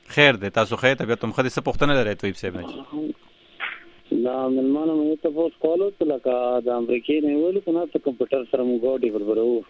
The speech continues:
Speaker 1: ها، وا.
Speaker 2: دا د ساده ګاډو پاره د کمپیوټر مې وکړي لګېدلي که د ساده ګاډو پاره لکه موږ په پاکستان کې هغه ساده ګاډي اکثر ډېر چلیږي که نه؟
Speaker 1: ها، ها، ها، ها. صحیح.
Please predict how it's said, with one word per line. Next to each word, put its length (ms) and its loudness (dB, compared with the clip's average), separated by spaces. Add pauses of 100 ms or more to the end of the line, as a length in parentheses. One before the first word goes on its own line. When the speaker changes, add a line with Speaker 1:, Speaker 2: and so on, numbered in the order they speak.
(140)
Speaker 1:
ها، 180 4
وا. 320 4 (420)
Speaker 2:
دا 80 2
د 60 0 (180)
ساده 260 0
ګاډو 360 -2
پاره 520 0
د 120 -2 (100)
کمپیوټر 400 -2
مې 180 -2
وکړي 260 -2
لګېدلي 440 0
که 80 -2
د 220 -2
ساده 240 -2
ګاډو 280 0
پاره 320 -2
لکه 220 -4
موږ 200 -4
په 60 -6
پاکستان 460 -4
کې 100 0
هغه 220 -2 (600)
ساده 280 0
ګاډي 340 -2
اکثر 340 -4
ډېر 200 -2 (100)
چلیږي 420 -4
که 80 -2
نه؟ 180 -4 (120)
Speaker 1:
ها، 160 2
ها، 180 2
ها، 140 -4
ها. 160 -12 (160)
صحیح. 300 -2